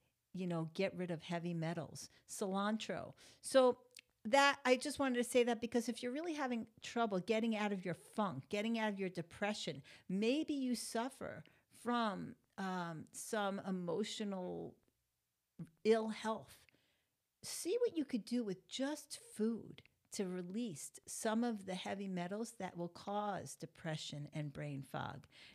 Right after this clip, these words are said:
They also, you know, contribute to Alzheimer's, and none of us want Alzheimer's. So it's another reason to start to, you know, cleanse those heavy metals out of your body.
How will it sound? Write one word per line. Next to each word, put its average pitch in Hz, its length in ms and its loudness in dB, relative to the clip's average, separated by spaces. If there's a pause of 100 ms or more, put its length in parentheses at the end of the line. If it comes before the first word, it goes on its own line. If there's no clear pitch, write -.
They 226 140 6
also, 208 560 4 (240)
you 190 100 0
know, 180 140 2
contribute 220 520 -2
to 240 100 -4
Alzheimer's, 185 800 -4 (300)
and 247 140 4
none 277 160 4
of 247 160 2
us - 180 -2
want 151 220 -2
Alzheimer's. 139 600 -8
So 202 440 2 (320)
it's 220 200 2
another 226 320 6
reason 214 600 0
to 185 140 0
start 190 460 -2
to, 180 280 2 (140)
you 180 140 0
know, 160 180 0
cleanse 180 580 0
those 151 300 -2
heavy 170 240 0
metals 160 340 -2
out 151 120 0
of 143 100 -4
your 147 100 -2
body. 135 400 -4